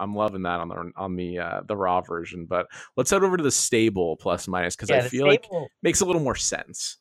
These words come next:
Speaker 2: Yeah, the stable version makes a little more sense. And it's really interesting to look at the numbers here when you're looking at the stable version. Um, there's only one guy over plus four, and that's Devin Booker at four point oh one. And,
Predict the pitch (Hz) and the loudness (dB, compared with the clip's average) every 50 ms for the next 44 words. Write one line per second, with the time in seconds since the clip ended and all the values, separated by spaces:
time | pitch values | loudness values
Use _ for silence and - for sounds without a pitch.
0 | _ _ _ _ - 131 135 120 98 87 85 82 98 113 - - 214 220 226 208 | _ _ _ _ -6 0 2 4 4 4 2 0 -4 -4 0 0 2 2 2 2
1 | 175 180 175 151 - 143 127 117 113 113 - 113 107 110 104 101 95 95 - - | 6 4 4 4 2 -2 -2 -2 -2 -2 -2 0 0 0 2 2 0 0 0 0
2 | 104 95 87 - - - - - - - _ _ _ _ _ _ _ 113 117 110 | 0 0 0 -2 -8 -14 -16 -18 -20 -20 _ _ _ _ _ _ _ 0 2 2
3 | 110 107 107 101 - 117 110 - 135 156 170 175 151 135 104 113 120 117 113 113 | 4 4 2 4 2 0 0 0 2 4 6 6 6 4 2 0 0 -2 -4 -8
4 | 110 - - 104 104 101 95 - - 101 101 95 101 104 87 - 92 92 90 92 | -8 -4 -4 -4 -4 -4 -6 -4 0 2 2 2 2 -2 -2 -2 -2 0 2 0
5 | 92 92 87 90 87 85 - - 90 87 87 85 92 90 87 87 87 87 90 - | 2 2 2 0 0 0 -2 2 4 4 4 4 2 -2 0 0 0 2 2 0
6 | - - 90 87 85 - - - - - 87 87 85 85 85 80 80 - - 85 | 0 0 -2 -2 0 -2 -4 -4 0 0 0 2 2 2 0 0 0 0 2 4
7 | 87 85 85 - - 98 - - - - - - - - _ _ _ _ _ - | 4 4 2 0 -4 -6 -6 -6 -10 -18 -20 -20 -20 -20 _ _ _ _ _ 0
8 | 101 98 92 90 90 87 87 85 85 87 85 - - 110 107 104 127 156 185 180 | 2 4 4 4 4 4 4 2 2 0 -4 0 2 2 4 4 4 4 4 4
9 | 139 107 98 92 110 127 139 147 143 120 107 98 95 92 87 82 87 - 95 92 | 4 2 0 2 2 2 4 2 2 2 4 4 4 4 2 0 -2 -2 -4 -4
10 | 85 92 85 - - 85 85 87 - - _ _ 85 82 85 85 80 - - - | -4 -4 -8 -6 -2 -2 -2 -2 -4 -14 _ _ -4 0 0 0 -2 -2 -8 -8
11 | - 98 98 92 - - 101 101 101 101 95 92 92 90 - - 87 85 82 - | -4 -2 -2 -2 0 2 0 2 2 0 -2 0 -2 0 2 2 2 0 0 0
12 | - 92 90 - - 98 90 82 82 - _ _ _ _ - 87 87 85 85 85 | 0 0 0 0 -2 -4 -4 -4 -6 -12 _ _ _ _ 0 0 0 2 0 0
13 | 82 82 82 82 85 - - _ _ _ _ _ _ - - _ _ _ _ _ | 0 0 -2 -4 -6 -8 -12 _ _ _ _ _ _ -20 -20 _ _ _ _ _
14 | - 104 101 92 87 87 85 85 85 85 87 85 | 0 2 2 2 4 4 4 4 4 2 2 -2